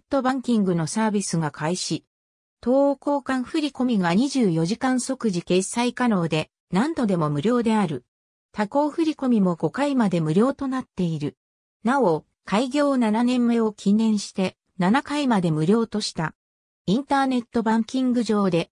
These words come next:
延定期預金、延定期積み金の開設及び解約も可能であり、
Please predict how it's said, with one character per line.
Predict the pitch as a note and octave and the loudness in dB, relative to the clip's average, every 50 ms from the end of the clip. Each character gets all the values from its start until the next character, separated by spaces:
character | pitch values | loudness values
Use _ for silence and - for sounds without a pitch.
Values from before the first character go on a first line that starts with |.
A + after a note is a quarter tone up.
| _ _ - | _ _ 0
延 | F#3+ C4 D4 - | 2 2 2 2
定 | - B3+ B3 A3+ | 0 0 0 0
期 | - - G3 E3 | 0 -2 -2 -2
預 | E3 D#3+ D#3+ | 0 -2 -2
金、 | - - G3 F#3 F3+ - _ _ _ _ | -2 -2 -2 -2 -2 -4 _ _ _ _
延 | - G#3+ C#4 C#4+ | 0 0 0 0
定 | - B3+ A#3+ B3+ | 0 0 0 0
期 | B3+ - - | 0 -4 -8
積 | - - B3 | -6 -2 0
み | A#3 A#3+ A#3+ | 0 0 0
金 | - C4+ B3 A3 | 0 0 2 2
の | F#3 E3 D#3 | 2 0 -2
開 | - - F#3 G#3+ A3+ | -4 -2 -2 -2 -2
設 | - B3 A#3+ - - A3 G#3 | -2 -4 -4 -4 -2 -2 0
及 | G3 G#3+ A#3+ C4 | 2 2 2 2
び | B3 B3+ A#3+ - | 0 -2 -4 -4
解 | - F#3 F#3+ A3+ B3 | -4 -2 0 0 2
約 | B3 A#3+ A#3 - A3+ | 0 0 0 0 0
も | G#3+ G#3+ G#3 - | 2 2 0 0
可 | - - F#3 | 0 0 2
能 | G3 G#3+ A#3+ C4 A#3+ | 2 2 2 0 0
で | A#3+ A3 G#3+ | -2 -2 0
あ | G3+ | 0
り、 | F3+ E3+ D#3+ - | 0 -2 -2 -6